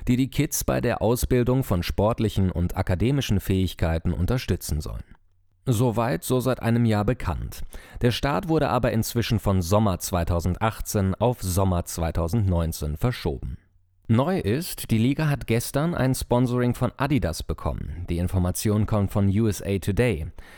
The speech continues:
Mitten in den Vorbereitungen zur N F L Draft ist es ein strategischer Zeitpunkt, so ein Sponsoring bekannt zu geben, nachdem es um die Liga sehr, sehr still geworden ist.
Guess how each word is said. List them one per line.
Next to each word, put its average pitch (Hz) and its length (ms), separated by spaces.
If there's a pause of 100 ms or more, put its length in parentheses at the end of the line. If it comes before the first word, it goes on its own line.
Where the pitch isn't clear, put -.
(220)
Mitten 143 260
in 156 140
den 127 120
Vorbereitungen 110 840
zur - 160
N 98 100
F 95 180
L 107 200
Draft 107 480
ist - 180
es 110 100
ein 113 160
strategischer 117 720
Zeitpunkt, 104 600
so 120 120
ein 104 140
Sponsoring 101 580
bekannt 127 320
zu 120 140
geben, 101 380 (380)
nachdem 107 340
es 139 100
um 143 100
die 139 120
Liga 110 480
sehr, 92 600
sehr 95 300
still 92 340
geworden 57 440 (120)
ist. - 300